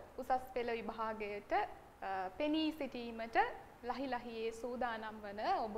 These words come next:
වෙනුවෙන් රුහුණ විශ්වවිද්‍යාලයේ මාධ්‍ය ඒකකය සංවිධානය කරන, අ, විශේෂයෙන්ම මේ, අ, දේශන සහ ප්‍රශ්නෝත්තර සාකච්ඡා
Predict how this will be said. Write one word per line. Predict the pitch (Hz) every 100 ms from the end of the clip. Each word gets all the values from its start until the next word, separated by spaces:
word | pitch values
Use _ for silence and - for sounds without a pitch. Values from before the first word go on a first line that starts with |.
| 220
වෙනුවෙන් | 202 220 202 240 466 - - - - - -
රුහුණ | 339 330
විශ්වවිද්‍යාලයේ | 294 285 269 233 262 254 254
මාධ්‍ය | 240 214 208 214
ඒකකය | 208 233 254 269 427 554 -
සංවිධානය | - 240 220 220 220 214 214
කරන, | 220 202 247
අ, | 523 - - - - - 202 196
විශේෂයෙන්ම | 196 226 240 233 226 220 214
මේ, | 214 196 - -
අ, | 202 190 180 196 208
දේශන | 294 311 311 247 196 - - -
සහ | - 254 220 220
ප්‍රශ්නෝත්තර | - 220 220 220 208 - 208
සාකච්ඡා | - 220 226 320 320 - 320